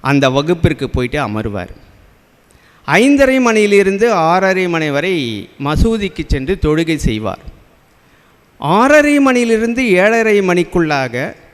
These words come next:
ராமேஸ்வரத்தினுடைய அந்த ரயில்வே ஸ்டேஷனுக்கு போயிட்டு, ரயிலில் வருகின்ற செய்தித்தாள்களை தன்னுடைய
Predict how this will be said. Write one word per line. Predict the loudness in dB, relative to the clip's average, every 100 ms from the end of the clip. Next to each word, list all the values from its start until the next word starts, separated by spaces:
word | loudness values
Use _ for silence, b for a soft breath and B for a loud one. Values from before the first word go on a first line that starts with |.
| _
ராமேஸ்வரத்தினுடைய | -4 -4 -2 -2 0 0 0 -4 -4 -4 -4 -4 -4 -8 -14 -12
அந்த | -8 -6
ரயில்வே | -6 -6 -4 -4
ஸ்டேஷனுக்கு | -6 -6 -6 -6 -6 -10
போயிட்டு, | -8 -8 -6 -8 -10 -16 _ _ _ _ _ _ -8
ரயிலில் | -4 -2 -2 -2
வருகின்ற | -2 -2 -4 -6 -6 -6 -6 -8 -12
செய்தித்தாள்களை | -6 -2 -2 -4 -6 -4 -4 -2 -4 -4 -4 -8 -16 -6
தன்னுடைய | -4 -2 -2 -2 -2 -2 -4